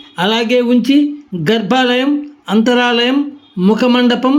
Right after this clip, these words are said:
ఉపాలయాలు, నవగ్రహ మండపాలు, నవనాగుల ఆలయాన్ని తొలగించనున్నారు.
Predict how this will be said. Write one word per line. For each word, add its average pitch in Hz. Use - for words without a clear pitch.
ఉపాలయాలు, 240
నవగ్రహ 247
మండపాలు, 247
నవనాగుల 254
ఆలయాన్ని 254
తొలగించనున్నారు. 247